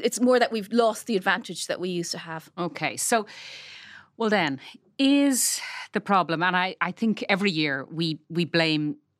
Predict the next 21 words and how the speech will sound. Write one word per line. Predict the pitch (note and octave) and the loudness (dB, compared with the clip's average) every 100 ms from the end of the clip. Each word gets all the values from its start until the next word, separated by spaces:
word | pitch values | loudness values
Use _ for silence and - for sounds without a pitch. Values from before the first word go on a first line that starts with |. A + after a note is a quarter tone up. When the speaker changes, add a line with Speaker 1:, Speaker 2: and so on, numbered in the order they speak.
| - _ | -20 _
Speaker 2:
geopolitics | - F3+ D#3+ D3 - - C3+ B2+ - - - - | -2 2 2 0 -6 -6 -6 -6 -10 -2 -2 0
and, | D#3 D3 C#3+ C#3+ | 0 0 0 -4
you | F3 | -4
know, | C#3+ | -4
friendly | - F#3 E3 D3+ D3+ | -2 0 0 -2 -2
neighbour | D3+ D3 C#3 C3+ | -2 -2 -2 -4
voting | C#3+ C#3+ - C3 C3+ - - - - - | -4 -4 -4 -8 -12 -18 -14 -14 -6 0
on | E3+ | 2
our | D#3+ D3 | 2 0
dire | C#3 B2 | -2 -6
placing. | - - C3 - D3+ - | -8 -12 -12 -12 -8 0
Um, | F3+ D#3+ D#3+ E3 - _ _ _ _ - | 2 2 0 -4 -10 _ _ _ _ -4
so, | - C4 A3+ G#3 - | 2 4 4 2 -2
you | A3 | 0
know, | F3+ | 0
Latvia, | D3+ F3+ D3 - F3+ D#3 D#3 | 2 0 0 -2 -4 -2 -2
Lithuania | D3+ D#3 D#3 D3+ D3+ D3 | -4 -4 -2 0 0 -2
and | |
Estonia, | C#3 F3 D3+ D3+ | -2 -2 0 0
they | F3 F3 | 2 2
all | D#3+ | 0